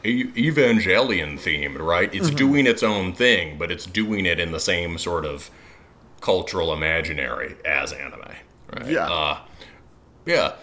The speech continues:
Speaker 1: So I, I wanna underscore what you were saying, 'cause I really like that point you made, and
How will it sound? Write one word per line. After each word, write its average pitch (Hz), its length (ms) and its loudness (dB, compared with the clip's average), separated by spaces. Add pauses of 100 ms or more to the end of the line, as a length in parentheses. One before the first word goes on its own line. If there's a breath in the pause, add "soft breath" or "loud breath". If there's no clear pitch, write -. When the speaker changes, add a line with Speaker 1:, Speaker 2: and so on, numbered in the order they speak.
(120)
Speaker 1:
So 180 380 2
I, 202 220 2
I - 60 4
wanna 269 200 6
underscore 147 680 4
what 104 160 4
you 98 80 0
were 90 100 0
saying, 80 460 2
'cause 107 180 -2
I 113 120 4
really 139 260 2
like 101 240 2
that 90 200 4
point 107 240 2
you 117 100 4
made, 117 300 6
and 95 420 0